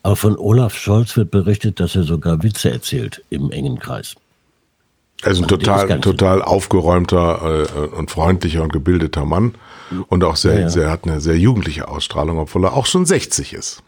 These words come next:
Speaker 2: Ja, das darf man nicht vergessen. Aber wir dürfen auch nicht vergessen, dass die Wähler ja auch alle so alt sind. Es nutzt ja nichts, auf eine junge Zielgruppe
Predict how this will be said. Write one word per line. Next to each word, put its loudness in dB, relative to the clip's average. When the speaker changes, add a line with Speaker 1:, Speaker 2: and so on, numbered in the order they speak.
Speaker 2:
Ja, -2
das 0
darf 2
man 4
nicht 2
vergessen. 0
Aber 2
wir 4
dürfen 2
auch 4
nicht 0
vergessen, 0
dass 0
die 0
Wähler 6
ja 4
auch -2
alle -2
so -4
alt -4
sind. -2
Es -2
nutzt 2
ja 4
nichts, 0
auf -2
eine 4
junge 2
Zielgruppe 0